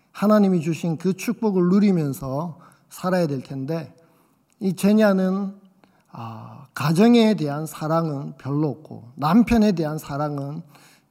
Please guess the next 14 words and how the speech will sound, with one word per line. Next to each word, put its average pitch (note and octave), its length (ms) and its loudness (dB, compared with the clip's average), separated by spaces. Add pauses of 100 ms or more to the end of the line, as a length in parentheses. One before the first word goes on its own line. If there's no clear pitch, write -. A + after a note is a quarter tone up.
거의 D#3+ 300 2
없고, A#2+ 420 -6 (580)
그리고 F3 600 2 (240)
알료사라고 F#3+ 680 2
하는 D#3 340 -4
아들에 G3+ 380 4
대해서도 C#3+ 760 -4
별로 G3 380 -2
신경을 F3 500 -2
쓰지 F3 300 -6
않고 A#2+ 420 -10 (360)
오로지 G#3 760 2
에스엔에스 G#3+ 640 0
상에서 F3 680 -4